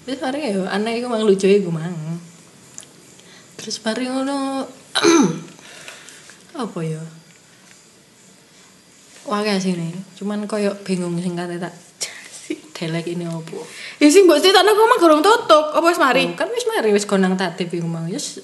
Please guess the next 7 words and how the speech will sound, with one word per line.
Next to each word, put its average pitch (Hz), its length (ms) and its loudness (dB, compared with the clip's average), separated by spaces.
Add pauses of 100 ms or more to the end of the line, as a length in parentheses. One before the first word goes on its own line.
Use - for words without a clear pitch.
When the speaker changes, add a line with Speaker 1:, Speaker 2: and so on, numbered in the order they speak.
(180)
Speaker 1:
urusan 277 340 -4
mbek 202 120 -2
tatip 233 380 -8
lah, 170 100 -12 (120)
mbek 190 160 -10 (320)
wong 175 320 -8
tatip. 156 280 -10